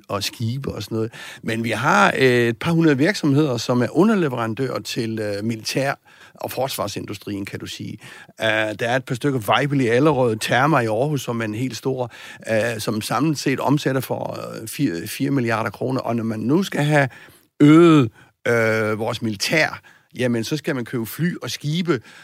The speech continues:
og så gør man jo tit det, at man bestiller dem i,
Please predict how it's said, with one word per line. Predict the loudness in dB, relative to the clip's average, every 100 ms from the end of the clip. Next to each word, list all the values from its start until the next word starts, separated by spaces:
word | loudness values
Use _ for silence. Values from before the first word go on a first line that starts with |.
| -20 _
og | -6
så | -4 -6 -8 -16 -20 _ _ -16 -6
gør | -2 0
man | 0 0 -2
jo | -2
tit | -4 -6 -6 -2
det, | -2 0
at | -4 -4
man | -4 -4
bestiller | -6 -2 -2 0
dem | -2 -2
i, | -4 -2 -2